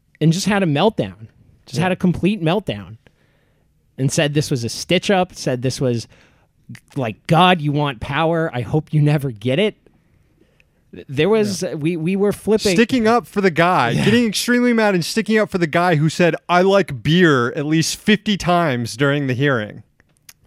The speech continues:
Speaker 1: And we were, we were flipping through various cable news channels 'cause we wanted to get real-time reaction from, from Fox, from M S N B C, whatever. Good point raised by a commentator on M S N B C,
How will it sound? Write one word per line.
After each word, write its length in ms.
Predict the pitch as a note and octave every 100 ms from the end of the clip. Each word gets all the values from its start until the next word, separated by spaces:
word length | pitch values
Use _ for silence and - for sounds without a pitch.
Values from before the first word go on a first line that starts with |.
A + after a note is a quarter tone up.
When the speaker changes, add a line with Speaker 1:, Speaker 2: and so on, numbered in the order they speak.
| -
Speaker 1:
And 200 | E3 D#3
we 100 | G3+
were, 200 | A#3 F#3
we 140 | E3+ G#3
were 240 | G#3+ F3+
flipping 680 | - F3 D#3+ D#3+ D3+ C3+ A2+ _ _ _
through 560 | - - - - D#3 D3
various 400 | B2+ C3 B2+ A#2+
cable 300 | - C3 A#2
news 300 | A2 A2+ A2+
channels 440 | - A2 G#2 A2 -
'cause 260 | A#2+ G#2 -
we 80 | A#2+
wanted 240 | A2+ A2+
to 60 | A2
get 240 | A#2 A#2+
real-time 520 | - A#2+ A#2+ C3+ A2+ A2+
reaction 600 | A2 A2 A2+ - G#2+ G#2+
from, 400 | - A2 G#2 G#2 - _ _ _
from 160 | - G#2
Fox, 380 | - C#3+ C#3 -
from 140 | A2
M 120 | G#2+ G#2
S 160 | -
N 80 | A2
B 100 | G2+
C, 280 | - C3+ C3
whatever. 340 | A#2 A#2+ A#2+ - _ _ _ _ _ - F3
Good 220 | A#3+ B3+
point 320 | - B3+ G#3
raised 400 | E3 E3+ E3+ D3+
by 140 | D3+ D3+
a 80 | D3
commentator 840 | D3 D#3 D#3 - C3 A2+ A2 A2 -
on 140 | B2+
M 100 | C3
S 180 | B2+ -
N 80 | C3
B 100 | A#2+
C, 460 | A2 C#3+ A#2+ G#2+